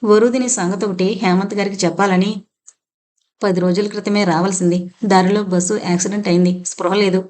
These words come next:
ఆసుపత్రిలో పడేశారు. ఈ ముంజే పోయింది, వెంటనే దొరకలేదు,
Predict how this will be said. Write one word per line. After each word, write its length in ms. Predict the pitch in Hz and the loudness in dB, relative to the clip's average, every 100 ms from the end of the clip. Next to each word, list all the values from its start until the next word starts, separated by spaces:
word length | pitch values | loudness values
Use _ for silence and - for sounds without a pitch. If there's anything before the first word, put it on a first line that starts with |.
| 196 | 0
ఆసుపత్రిలో 520 | 180 180 214 214 214 | 0 0 -2 0 0
పడేశారు. 600 | 214 175 180 185 185 185 - _ _ 226 | 2 0 2 0 0 -4 -14 _ _ 2
ఈ 80 | |
ముంజే 360 | 214 190 185 208 | 4 4 2 2
పోయింది, 600 | 196 180 190 185 185 - - | 0 -2 -2 -4 -4 -12 0
వెంటనే 400 | 185 170 180 202 | 2 4 2 -2
దొరకలేదు, 760 | 180 170 175 202 190 175 185 | 0 -2 0 -2 0 0 -2